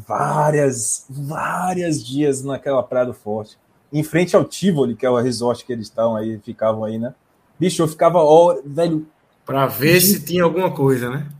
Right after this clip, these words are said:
Speaker 2: É,
Speaker 1: Nada
Speaker 2: o tal do
Speaker 1: aconteceu.
Speaker 2: plantão era, era ingrato.
Speaker 1: Rapaz,
Speaker 2: Aqui
Speaker 1: eu
Speaker 2: eu fiz
Speaker 1: acordava,
Speaker 2: também muito.
Speaker 1: ô Lucas,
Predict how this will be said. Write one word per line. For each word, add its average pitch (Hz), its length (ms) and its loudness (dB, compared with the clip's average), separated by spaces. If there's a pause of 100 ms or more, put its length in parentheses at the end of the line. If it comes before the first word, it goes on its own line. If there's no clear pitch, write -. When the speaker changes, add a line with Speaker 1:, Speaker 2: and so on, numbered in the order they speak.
Speaker 2:
É, 131 280 -6
Speaker 1:
Nada 143 460 2
Speaker 2:
o 143 60 -2
tal 185 180 6
do 196 60 8
Speaker 1:
aconteceu. 196 160 2
Speaker 2:
plantão 165 440 4
era, 180 140 2
era 170 180 0
ingrato. 127 540 -4 (400)
Speaker 1:
Rapaz, 160 360 6
Speaker 2:
Aqui 170 60 4
Speaker 1:
eu 190 40 8
Speaker 2:
eu 190 60 8
fiz 190 80 -8
Speaker 1:
acordava, 143 340 8
Speaker 2:
também 143 120 -6
muito. 117 240 -10
Speaker 1:
ô 165 160 2
Lucas, 139 460 2